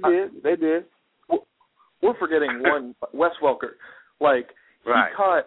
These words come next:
Speaker 1: he, he set an N F L record for receptions in a season, uh, in that New England offense. He had, what, a hundred and forty-two last sem-, last season?
Speaker 3: Right.
Speaker 1: He,
Speaker 3: Right.
Speaker 1: he has absolutely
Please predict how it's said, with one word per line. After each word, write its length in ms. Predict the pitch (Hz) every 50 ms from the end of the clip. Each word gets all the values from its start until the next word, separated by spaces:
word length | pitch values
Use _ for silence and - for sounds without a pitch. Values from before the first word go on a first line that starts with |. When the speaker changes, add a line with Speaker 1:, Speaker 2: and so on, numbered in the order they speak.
| - -
Speaker 1:
he, 120 | 226 220
he 220 | - - 220 233 233 -
set 220 | 277 233 175 -
an 100 | 147 143
N 160 | - 170 180 175
F 100 | 165 -
L 140 | 185 165 147
record 340 | 143 156 156 156 147 135 131 -
for 100 | 151 135
receptions 600 | 123 123 - - 165 151 151 - 156 147 139 143
in 100 | 139 131
a 80 | 120 120 -
season, 340 | - 143 131 143 - 233 - _ _ _ - - - - - _ - _ _ _ - -
uh, 220 | 143 135 120 123 - _ _ -
in 300 | 165 160 165 165 156 151
that 380 | 147 147 143 131 123 - -
New 240 | 143 143 143 143 143
England 300 | 143 139 139 135 127 127
offense. 340 | 127 123 120 - 131 120 - -
He 100 | 196 202
had, 160 | 196 190 190
what, 160 | 196 185 147
a 40 | 131
hundred 380 | - - - 214 208 208 202
and 100 | 196 190 - -
forty-two 460 | 190 190 190 185 - - - 202 196
last 260 | 165 139 156 170 - -
sem-, 140 | 214 202 202 -
last 240 | 156 160 185 185 -
season? 380 | - 220 220 196 240 240 240 233 - -
Speaker 3:
Right. 260 | - - 202 190 - - _ _ -
Speaker 1:
He, 220 | 240 226 - - -
Speaker 3:
Right. 240 | 98 95 90 82 - _ - - -
Speaker 1:
he 80 | - 254
has 100 | 208 151 - - -
absolutely 720 | 233 233 233 220 - - - 220 202 202 220 185 151 156 147